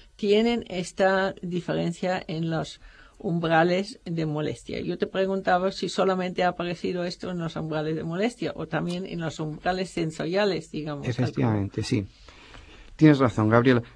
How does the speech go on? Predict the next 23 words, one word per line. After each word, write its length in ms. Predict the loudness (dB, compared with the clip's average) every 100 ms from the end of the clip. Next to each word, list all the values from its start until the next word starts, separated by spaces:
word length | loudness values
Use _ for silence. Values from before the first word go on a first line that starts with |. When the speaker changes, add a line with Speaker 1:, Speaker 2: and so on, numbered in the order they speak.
| 0
Speaker 2:
Vamos 320 | 6 8 8
a 40 | 6
ver, 100 | 8
mira, 220 | 6 4 -6 _
eh, 200 | 6 8
nosotros 460 | 8 6 4 4 6
hemos 240 | 4 6
medido 600 | 6 8 8 8 6 4 -6 _
con 240 | 6 6
respecto 960 | 6 2 4 2 2 4 6 8 4 0 0
a 540 | 6 8 8 6 2 2
las 200 | 2 4
variables 380 | 6 6 6 4
cardiovasculares, 880 | 4 4 2 2 2 4 4 0 2
tasa 320 | 4 6 4
cardíaca, 680 | 2 0 4 4 4 0 0 -4 -20 _ -20 _
presión 400 | -2 0 4 4
arterial 420 | 4 2 2 2
sistólica 840 | 0 -4 0 2 4 2 2 0 0 -6
y 120 | -2 0
presión 400 | -2 0 2 2
arterial 560 | 2 0 0 0 0 0
diastólica. 800 | 0 0 -4 -4 -4 -8 -16